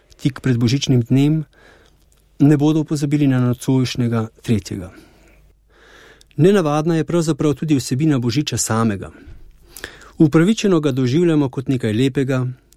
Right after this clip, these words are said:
veselega, umirjenega, milega, intimnega in, ne glede na božička Smoleta, tudi družinskega. Tako smo vajeni in tako je tudi prav.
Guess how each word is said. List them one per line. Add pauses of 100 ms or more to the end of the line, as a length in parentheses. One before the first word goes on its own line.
(240)
veselega, (720)
umirjenega, (460)
milega, (1080)
intimnega (480)
in,
ne
glede
na
božička
Smoleta, (300)
tudi
družinskega. (1120)
Tako
smo
vajeni (260)
in
tako
je
tudi
prav.